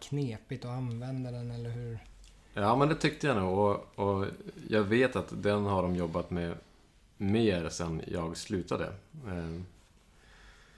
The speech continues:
Speaker 2: för den är ju, det är ju så att då,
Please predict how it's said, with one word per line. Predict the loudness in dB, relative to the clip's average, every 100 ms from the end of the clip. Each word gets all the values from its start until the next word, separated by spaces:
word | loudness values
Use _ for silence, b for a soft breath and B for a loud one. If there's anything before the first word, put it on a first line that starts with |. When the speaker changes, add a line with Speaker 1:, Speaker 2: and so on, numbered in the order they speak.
| B B B B B B B -20 -20 -20 B B B
Speaker 2:
för | 0 6
den | 6 8
är |
ju, | 6 6 4 B B B -12 -12 -14 -20 -20 -20 -20 -20 -20 B B B _ -20 -20 -18 B B B B
det | 4 6
är | 8
ju | 6
så | 0
att | 0
då, | 2 2